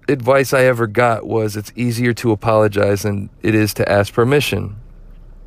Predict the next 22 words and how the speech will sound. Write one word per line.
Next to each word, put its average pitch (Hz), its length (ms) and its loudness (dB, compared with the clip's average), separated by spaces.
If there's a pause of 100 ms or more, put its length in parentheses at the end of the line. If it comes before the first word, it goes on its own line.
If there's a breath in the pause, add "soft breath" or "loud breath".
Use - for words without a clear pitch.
(840 loud breath)
But 127 100 2
one 180 480 0
little 165 240 2
caveat 143 640 0
that 113 160 -8
people 147 280 -4
don't 143 280 0
add 156 300 0
to 131 100 -4
that 110 340 0
is 107 600 -6 (560 soft breath)
that 113 420 0 (2500)
you 135 180 2
have 143 320 0
to 135 80 -2
have 123 280 0
that 113 200 -2
confidence 117 800 -4 (520 loud breath)
and 123 220 2
you 117 140 2
have 123 420 0
to 107 460 -4